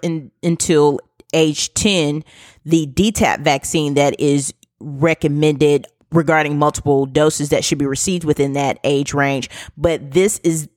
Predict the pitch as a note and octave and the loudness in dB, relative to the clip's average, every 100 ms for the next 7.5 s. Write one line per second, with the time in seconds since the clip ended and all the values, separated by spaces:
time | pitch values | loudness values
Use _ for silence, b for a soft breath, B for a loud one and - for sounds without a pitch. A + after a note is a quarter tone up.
0 | - D3+ D3 C3+ - - C4 B3 D#3 C#3 | -10 -6 -6 -6 -2 0 2 2 0 -2
1 | - E3 C#3+ D#3+ C#3+ C3 G3+ A#3+ - D#3 | -2 -4 -2 -2 -2 0 0 0 -2 -4
2 | - E3 D#3+ D#3 - - E3 - C#3+ C3+ | 0 0 2 0 0 -2 -2 -2 -2 0
3 | D3+ C#3+ - - E3+ D#3 C#3+ B2+ - D#3 | 0 0 -2 -2 0 0 0 -2 0 -2
4 | - D3+ D3+ C#3 C#3 C3+ _ b D#3+ D3+ | 0 0 0 2 2 0 _ b 2 4
5 | D3 D3+ - - F3 D#3 D#3 D3+ - D#3 | 2 0 -4 0 2 2 0 -2 -2 -2
6 | E3 - D#3 D3 - D#3 D3 D3 C#3+ D3 | -4 -4 -4 -4 -2 0 0 0 -2 -4
7 | C#3 D3+ C#3+ C#3 C3+ | -4 0 2 0 -4